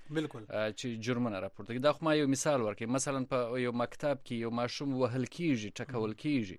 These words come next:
Speaker 1: مهم.
Speaker 2: آه، آه، دغه، یعنی په ځینې ټولنو کې، آه، دا یو عادي کار بلل شوی دی.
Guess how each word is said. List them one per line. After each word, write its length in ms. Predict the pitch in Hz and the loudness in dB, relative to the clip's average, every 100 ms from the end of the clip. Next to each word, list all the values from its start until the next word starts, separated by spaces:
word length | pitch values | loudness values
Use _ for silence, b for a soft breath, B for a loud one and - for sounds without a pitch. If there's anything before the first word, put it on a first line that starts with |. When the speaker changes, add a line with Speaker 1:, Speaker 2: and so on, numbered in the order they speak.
| - | -12
Speaker 1:
مهم. 360 | 131 120 131 135 - 110 | -12 -10 -12 -14 -8 -2
Speaker 2:
آه، 200 | 113 - - | 0 -2 -2
آه، 340 | 117 117 107 117 117 120 117 | 2 4 4 -2 -6 -2 2
دغه، 300 | 147 143 139 - 127 123 - 127 123 | 4 4 2 0 -10 -10 -10 -10 -10
یعنی 280 | 127 123 123 | -4 -2 -2
په 180 | - 127 | -2 -4
ځینې 280 | 120 135 151 | -4 -2 -2
ټولنو 360 | 165 160 170 | -2 -2 -2
کې، 180 | 165 180 170 b b b b | -4 -8 -10 b b b b
آه، 100 | - | 0
دا 120 | 131 | 4
یو 180 | 156 170 | 6 8
عادي 180 | 156 156 | 6 4
کار 260 | - 180 156 | 2 2 4
بلل 260 | 120 107 | 2 0
شوی 320 | 104 123 101 | 0 -2 -2
دی. 160 | 98 92 | -2 -8